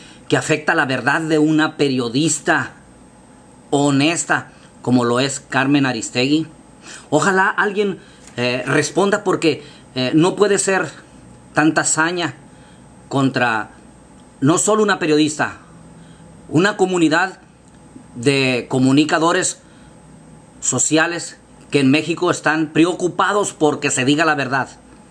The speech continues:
y por la defensa también de todos los mexicanos, sean de cualquier, eh, ideología, religión, color, eh, cultura, porque tenemos una diversidad muy grande dentro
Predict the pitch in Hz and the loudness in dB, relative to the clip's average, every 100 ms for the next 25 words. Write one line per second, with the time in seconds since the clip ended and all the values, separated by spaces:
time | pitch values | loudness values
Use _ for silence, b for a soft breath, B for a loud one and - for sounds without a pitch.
0 | - - - - - B B B - - | -20 -20 -20 -20 -20 B B B -20 -20
1 | - - - - - 202 156 160 151 120 | -20 -20 -20 -8 -2 -2 2 2 2 -2
2 | - B B B - - - - - - | -10 B B B -20 -20 -20 -20 -18 -6
3 | 135 131 123 180 190 208 185 143 147 185 | -2 0 0 0 0 0 0 0 0 0
4 | 202 - - - - - 123 - - 214 | -4 -12 -20 -20 -20 -6 -4 -2 0 0
5 | 254 254 214 202 151 143 165 131 113 - | 2 0 0 -2 -4 -2 -2 -2 -8 -16
6 | - - - - - 151 190 196 190 160 | -18 -20 -20 -8 -2 0 0 -2 0 -2
7 | 135 165 180 185 - B B B B 127 | 0 -2 0 -4 -8 B B B B -2
8 | 127 120 117 117 110 104 101 - 165 156 | -2 -2 -4 -4 -4 -6 -8 -4 2 4
9 | 156 139 - 160 180 180 156 151 131 - | 4 2 0 0 2 2 0 0 -2 0
10 | 151 170 180 175 160 127 127 135 170 190 | 2 2 -2 -4 -4 0 0 2 2 0
11 | - - B B B B - 120 120 113 | -2 -10 B B B B -12 -8 -6 -6
12 | 110 117 117 147 - 185 190 185 170 185 | -8 -8 0 0 2 2 2 0 -2 0
13 | 151 170 151 170 160 - 135 139 156 151 | 0 0 0 0 2 0 0 0 2 2
14 | 147 151 156 147 147 147 147 | 2 2 0 2 0 0 -2